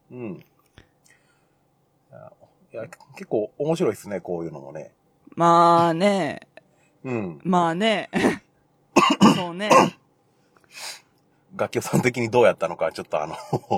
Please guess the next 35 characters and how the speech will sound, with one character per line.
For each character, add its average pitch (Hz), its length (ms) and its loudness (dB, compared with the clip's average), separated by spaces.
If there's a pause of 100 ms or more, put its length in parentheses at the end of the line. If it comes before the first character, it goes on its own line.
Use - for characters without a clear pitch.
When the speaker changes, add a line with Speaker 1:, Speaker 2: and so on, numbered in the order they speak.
Speaker 1:
<laughs> 87 120 -8
ね。 107 200 -4 (100)
Speaker 2:
ま 214 180 0
あ 190 60 -2
ね、 165 140 -10
全 233 300 -2
カ 269 140 2
ッ 269 40 -4
ト 196 200 -4
で 160 120 -4
っ - 20 -12
て - 140 -12
何 208 220 -2
回 202 200 0
も 156 80 -8
言 156 100 -8
わ 156 80 -8
れ 156 100 -8
て 160 140 -12
る 156 100 -12
け 156 140 -14
ど、 151 80 -14
ま 156 120 -2
あ、 175 40 2
使 190 300 0
い 170 100 2
ま 190 120 -6
す 151 140 -4
よ 151 180 -8 (240)
っ - 20 -20
て - 80 -18
い - 260 -18
う。 - 60 -20 (500)
Speaker 1:
う 135 40 -18
ん。 127 400 -12